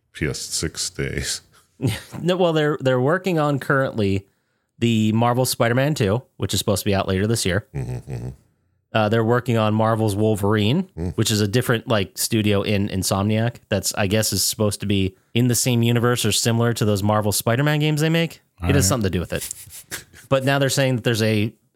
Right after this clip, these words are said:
Speaker 2: there's possibly another triple A property they're working on.
Speaker 1: Ooh.
Speaker 2: And
Speaker 1: I
Speaker 2: I'd
Speaker 1: like
Speaker 2: love
Speaker 1: that
Speaker 2: to see,
Speaker 1: rumor.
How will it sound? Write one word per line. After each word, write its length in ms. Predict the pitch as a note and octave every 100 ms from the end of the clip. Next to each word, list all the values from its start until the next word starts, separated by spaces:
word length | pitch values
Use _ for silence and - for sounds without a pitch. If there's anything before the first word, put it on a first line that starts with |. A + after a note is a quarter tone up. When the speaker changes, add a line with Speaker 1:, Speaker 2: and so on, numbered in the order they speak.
| B2
Speaker 2:
there's 220 | A2+ G2+
possibly 840 | - C#3 D3 C3 A#2+ A#2 A2 G#2 _ _ _ _ -
another 640 | A2 A2+ C3 B2 A2+ - _ _ _
triple 340 | - A#2+ A#2
A 280 | A2 G#2 G2 - _ _ -
property 360 | G#2 F#2 F2+
they're 180 | E2+ E2+
working 300 | B1 - G#1
on. 120 | - - _ _ -
Speaker 1:
Ooh. 840 | C#2 G2 C3+ G2 E2 D2+ C#2+ C#2 C2 - _ _ _ _ _ -
Speaker 2:
And 120 | G2+
Speaker 1:
I 80 | A3
Speaker 2:
I'd 80 |
Speaker 1:
like 120 | G#3+ F#3
Speaker 2:
love 60 |
Speaker 1:
that 40 | E3+
Speaker 2:
to 60 |
see, 240 | A#2 B2+ A2
Speaker 1:
rumor. 220 | G2 G2